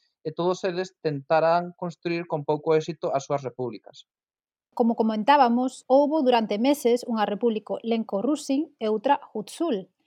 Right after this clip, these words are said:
Speaker 2: E que é iso de lenco e Hutsul? Pois son subgrupos dentro dos rusin. Os primeiros, os lencos, viven maiormente no sur de Polonia, ao redor das vilas de Sanok ou Krosno.
Speaker 1: Sí,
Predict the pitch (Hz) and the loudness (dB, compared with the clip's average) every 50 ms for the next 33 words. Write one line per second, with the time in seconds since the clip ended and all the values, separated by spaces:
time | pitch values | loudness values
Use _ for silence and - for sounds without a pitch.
0 | _ _ _ - 269 269 339 359 381 392 359 - 381 330 311 302 285 294 311 330 | _ _ _ -2 -2 0 0 0 0 0 0 0 0 0 2 2 2 4 4 2
1 | 320 302 294 - 302 285 285 277 - 269 262 - - 285 233 - - - 370 320 | 2 0 0 2 4 4 4 4 2 0 -4 -4 -4 -8 -8 -8 -8 -6 -4 -2
2 | 208 175 - - _ _ _ _ - 269 262 262 262 - - _ - - 359 370 | -2 -4 -6 -12 _ _ _ _ 2 4 4 4 4 0 -6 _ -10 -8 -6 -6
3 | 370 - - 381 285 254 285 330 311 - 330 339 339 - 233 226 254 254 240 285 | -4 -2 -2 -2 0 0 0 -2 -2 -4 -4 -6 -6 -4 -2 0 0 0 0 0
4 | 294 262 208 185 180 208 202 175 - - - 185 170 _ _ _ _ _ - 269 | 0 -2 -2 -2 -4 -8 -10 -10 -10 -14 -16 -16 -16 _ _ _ _ _ -6 -6
5 | 247 - - 240 233 233 269 311 339 294 285 311 294 - - - 220 175 220 254 | -6 -2 0 2 2 4 4 4 4 4 2 2 0 -4 -6 -6 -6 -2 0 0
6 | 277 311 311 294 302 240 240 277 - - - _ 254 226 277 277 302 302 311 294 | 2 2 2 0 0 0 -2 -2 -4 -10 -10 _ -2 0 0 2 2 0 -2 -2
7 | - 226 220 220 240 262 277 285 294 311 320 320 311 349 302 240 220 - - 269 | -2 -2 0 0 2 2 2 2 2 2 2 0 0 0 0 0 0 0 -2 0
8 | 262 247 247 233 226 220 240 277 302 262 202 196 180 - - 220 214 208 208 208 | 2 2 2 0 0 0 0 2 0 0 -2 -4 -6 -6 -2 -2 0 0 0 0
9 | 202 240 262 285 269 262 247 - 277 277 262 220 208 - - 202 - - - - | 0 0 0 2 0 0 0 0 -2 0 0 -2 -2 -4 -6 -8 -8 -8 -14 -18
10 | - - 294 294 285 262 269 269 - - - _ - 226 214 208 - 233 240 233 | -6 -2 0 2 4 2 2 0 -4 -10 -16 _ -4 -4 -4 -2 0 0 0 0
11 | - - - - - _ _ _ _ - 180 170 | -2 -6 -14 -14 -16 _ _ _ _ -4 -4 -4